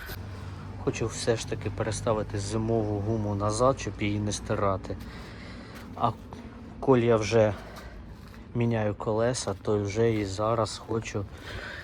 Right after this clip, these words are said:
замінити колодки, тому що задні колодки в мене ось така в мене та, що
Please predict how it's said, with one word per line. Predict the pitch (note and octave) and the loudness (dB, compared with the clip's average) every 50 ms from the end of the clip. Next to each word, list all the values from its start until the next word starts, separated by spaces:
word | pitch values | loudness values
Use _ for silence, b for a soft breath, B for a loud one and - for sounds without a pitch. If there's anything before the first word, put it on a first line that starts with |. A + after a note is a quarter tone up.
| B - | B 0
замінити | A#2+ A2 A#2 A2+ A2 A2+ A2+ A2 A2+ A2 G2 - - | 4 8 8 10 10 10 10 10 10 8 6 4 0
колодки, | - - - G#2 G2+ G#2 G#2 A#2 B2+ - - - - - | 0 2 2 4 4 6 6 4 4 2 -2 -4 -4 -2
тому | - G#2+ G2+ G2 G2+ G2+ | 0 2 2 4 4 4
що | - - - G#2+ G2+ B B B B B B B B B B B B B B B B B B B B B B B - | 2 2 2 2 0 B B B B B B B B B B B B B B B B B B B B B B B -4
задні | A2 G#2 G#2 G#2+ G#2 G#2 G2 G#2 G2+ F#2+ | 0 4 6 6 6 6 6 4 2 2
колодки | - - G#2+ G2+ A2 B2 C#3 - - - G#2+ | 2 0 2 2 4 4 2 2 0 -2 -2
в | G2 F#2+ | 0 0
мене | G2 G2+ G#2 G#2 G2+ G2+ G2+ G2 F#2+ G2 G#2 - - | 2 2 4 4 4 4 2 2 0 0 -4 -4 -2
ось | - G#2+ G#2 - | 0 0 0 0
така | - - G#2 F#2 - - G#2 G2+ G#2 | 0 -2 -2 0 2 4 4 6 6
в | G2 F2+ F#2+ | 4 2 0
мене | F#2+ G2 G2 F#2+ F#2+ F#2+ F#2 F#2 F2+ - - - - B B B B B B B B B B B B B B B - - | 0 0 2 2 2 0 0 -2 -2 -6 -10 -14 -14 B B B B B B B B B B B B B B B -6 0
та, | - A2 G#2+ G#2+ | 4 4 4 4
що | - - - G#2 F#2+ F#2+ | 2 0 0 0 0 0